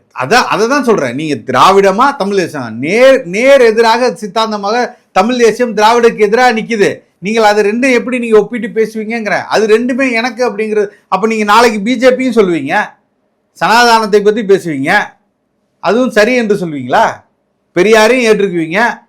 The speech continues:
அப்புறம் கடவுள் மறுப்பு இல்லம்பீங்க, நாங்கள் கடவுளை ஆதரிக்கிறோம். பெரியாரின் மு-, மு-, முதல் கொள்கையே கடவுள் மறுப்பு தாங்க. பெரியாரின் முதல் இதே கடவுள் மறுப்பு தான்.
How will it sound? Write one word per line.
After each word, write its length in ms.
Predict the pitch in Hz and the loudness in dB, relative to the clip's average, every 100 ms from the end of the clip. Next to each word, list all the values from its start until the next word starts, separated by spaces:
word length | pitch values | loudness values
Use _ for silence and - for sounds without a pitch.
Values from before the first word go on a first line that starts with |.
| _ _ - | _ _ -14
அப்புறம் 320 | 180 208 240 | -6 -4 -2
கடவுள் 380 | 202 240 254 233 | 2 4 4 4
மறுப்பு 380 | 214 208 202 | 2 2 0
இல்லம்பீங்க, 880 | 208 208 214 220 180 135 151 120 - _ _ _ _ _ _ | -2 0 0 0 -2 -2 -2 -2 -4 _ _ _ _ _ _
நாங்கள் 220 | - 196 196 | -8 -4 0
கடவுளை 420 | 185 226 233 220 | 2 4 4 4
ஆதரிக்கிறோம். 720 | 196 208 196 185 175 175 131 _ 123 107 _ | 4 4 2 0 -4 -8 -14 _ -20 -20 _
பெரியாரின் 680 | - 196 240 247 247 226 175 | -6 0 4 6 6 2 -2
மு-, 140 | 185 | -4
மு-, 220 | 190 180 - | -8 -10 -14
முதல் 440 | 151 165 233 277 | -12 0 2 4
கொள்கையே 320 | 226 214 226 254 | 2 2 2 2
கடவுள் 300 | 196 233 233 | 2 2 2
மறுப்பு 300 | 214 180 170 | 2 0 -4
தாங்க. 500 | 160 120 202 147 - _ _ _ _ _ _ _ _ _ _ _ _ | -6 -4 -4 -4 -10 _ _ _ _ _ _ _ _ _ _ _ _
பெரியாரின் 680 | 143 170 240 247 254 247 214 | -4 0 4 6 6 4 2
முதல் 320 | 180 202 269 | 2 4 4
இதே 260 | 233 240 262 | 4 2 2
கடவுள் 320 | 202 247 262 | 2 2 2
மறுப்பு 280 | 226 208 208 | 2 0 2
தான். 340 | 214 175 - | 0 0 -8